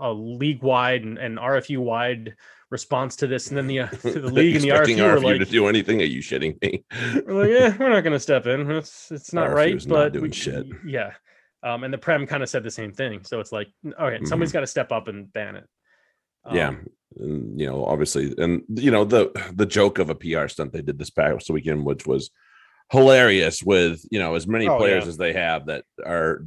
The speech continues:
Speaker 2: don't believe the pandemic was actually a thing, and that
Speaker 1: Right.
Speaker 2: covid doesn't actu-, isn't gonna do you any,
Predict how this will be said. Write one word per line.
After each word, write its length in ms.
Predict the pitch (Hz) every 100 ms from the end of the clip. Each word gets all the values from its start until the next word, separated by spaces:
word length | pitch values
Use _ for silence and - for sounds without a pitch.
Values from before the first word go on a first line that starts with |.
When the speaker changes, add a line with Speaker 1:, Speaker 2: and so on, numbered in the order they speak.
| 85 92
Speaker 2:
don't 240 | 87 110 95
believe 280 | 98 98 82
the 60 |
pandemic 500 | 80 90 80 85 82
was 140 | 85 -
actually 340 | 78 - 78
a 40 | 69
thing, 400 | - 80 80 80
and 160 | 71
that 160 | 71 - -
Speaker 1:
Right. 220 | 101 98 -
Speaker 2:
covid 320 | 101 90 90
doesn't 280 | 85 85 85
actu-, 320 | 78 76 - -
isn't 280 | 85 80 58
gonna 200 | 82 78
do 160 | 76 82
you 160 | 78
any, 200 | 78 78